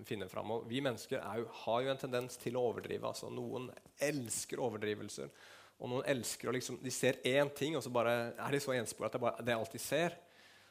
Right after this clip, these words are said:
og så, og så blir det rett og slett usunt av det. Eh,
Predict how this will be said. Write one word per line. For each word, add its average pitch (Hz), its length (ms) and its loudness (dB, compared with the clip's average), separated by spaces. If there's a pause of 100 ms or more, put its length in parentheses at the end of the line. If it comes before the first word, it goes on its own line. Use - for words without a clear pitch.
(120)
og 110 160 -8
så, 117 140 -2 (260)
og 107 80 -8
så 113 120 -2
blir 104 240 -2
det 104 100 -2
rett - 80 -10
og - 40 -6
slett - 220 -8
usunt - 400 -8
av - 140 -6
det. - 80 -18 (1300)
Eh, 139 160 2